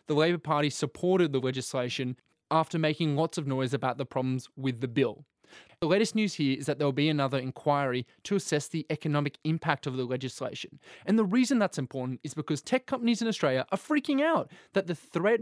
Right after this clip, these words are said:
of the government forcing them to make a backdoor in their apps will make people around the world avoid their product. By law, these companies can't talk about if they've done anything. So the only way that we'll know if something is happening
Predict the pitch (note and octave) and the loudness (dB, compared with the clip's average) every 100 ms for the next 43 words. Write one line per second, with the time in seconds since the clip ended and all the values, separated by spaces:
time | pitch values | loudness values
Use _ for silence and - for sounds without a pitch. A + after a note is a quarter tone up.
0 | - D#3+ D3 C#3 C#3+ C#3+ B2+ B2 _ - | -2 -6 -2 0 2 2 -2 -6 _ -6
1 | F#3 G#3 G#3+ F3+ D#3+ C#3+ C3+ E3+ G#3+ D#3+ | -2 -2 0 -2 -2 -4 0 0 0 0
2 | D3 D3 D3+ C3 C3 D#3+ D#3+ C#3+ B2+ F#2+ | 0 0 -4 -2 -2 0 0 2 -2 -6
3 | - - _ - G3 G#3 D#3+ D#3+ - D3+ | -16 -18 _ 0 2 2 0 -2 -4 -6
4 | D3+ - D3 D3+ F3 G#3 G3 C#3+ D#3 C#3 | -6 -2 -2 0 2 2 0 0 2 2
5 | B2 C3 _ E3 C3 C3 B2+ B2+ - C3+ | 0 -4 _ -2 0 0 2 -2 0 -2
6 | A#2+ - - - _ - - - E3 E3+ | -2 -12 -20 -20 _ -20 -20 0 2 4
7 | D#3+ D#3+ D3+ D#3+ - E3 D#3+ F3+ E3+ - | 4 2 4 0 0 -4 -2 -2 -2 -8
8 | _ - E3+ F3+ - D3+ C#3+ C3+ C3+ - | _ -2 0 0 0 -2 0 -2 -2 -2
9 | D3 D#3+ B2+ C3 B2+ C#3 - - - _ | -2 -2 0 0 0 -2 -4 -10 -12 _
10 | _ _ _ _ _ - F#3+ F3 G3 F3+ | _ _ _ _ _ -2 2 2 0 0
11 | A3 A#3+ F#3 D#3 D#3 D#3 D3 D3 C#3+ F#3+ | 2 2 2 2 0 -4 -4 -4 0 2
12 | G3 D3+ B2+ B2+ D3+ - E3+ D#3 D3 C3 | 2 2 2 -2 -6 -4 -2 -2 -4 -6
13 | B2 F#3+ A3 F#3 D3 | -4 -4 -2 0 0